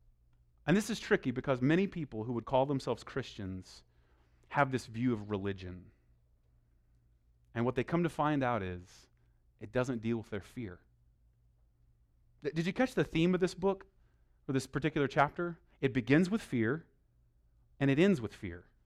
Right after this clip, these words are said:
Beginning to end. It's mentioned multiple times here. It's fear. Afraid. What do we do with the fear? And here's what, here's what you learn.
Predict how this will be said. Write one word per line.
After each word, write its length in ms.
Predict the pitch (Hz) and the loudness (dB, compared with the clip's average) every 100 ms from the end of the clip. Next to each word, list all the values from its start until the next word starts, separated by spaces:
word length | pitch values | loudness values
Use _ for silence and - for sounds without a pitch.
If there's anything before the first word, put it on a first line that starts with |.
| _ _ _ _ _ _ _ _ _ _ _ _ _ _ _ - | _ _ _ _ _ _ _ _ _ _ _ _ _ _ _ 2
Beginning 300 | 151 226 220 | 8 8 8
to 100 | 202 | 6
end. 220 | 143 92 - _ _ _ _ _ _ _ _ _ | 4 0 -10 _ _ _ _ _ _ _ _ _
It's 80 | - | 6
mentioned 340 | 160 196 135 | 6 8 6
multiple 300 | 131 165 - | 6 4 2
times 340 | 170 160 120 - | 0 2 0 -4
here. 160 | 92 - _ | -14 -16 _
It's 100 | - | -16
fear. 400 | - 202 156 92 - _ _ _ _ _ _ _ | -4 2 2 0 -8 _ _ _ _ _ _ _
Afraid. 360 | - 208 135 92 - - | 4 8 6 4 -12 -6
What 80 | 135 | 0
do 60 | |
we 40 | 143 | 2
do 60 | |
with 80 | 151 | 2
the 40 | 135 | 0
fear? 320 | 143 110 - _ _ _ _ _ _ _ _ _ _ 120 | -4 -4 -6 _ _ _ _ _ _ _ _ _ _ -4
And 80 | |
here's 180 | 147 170 | 0 2
what, 220 | 170 160 - _ _ _ | 2 0 -4 _ _ _
here's 120 | 143 131 | -10 -4
what 120 | 151 | 0
you 60 | |
learn. 340 | 165 156 101 | 2 2 -2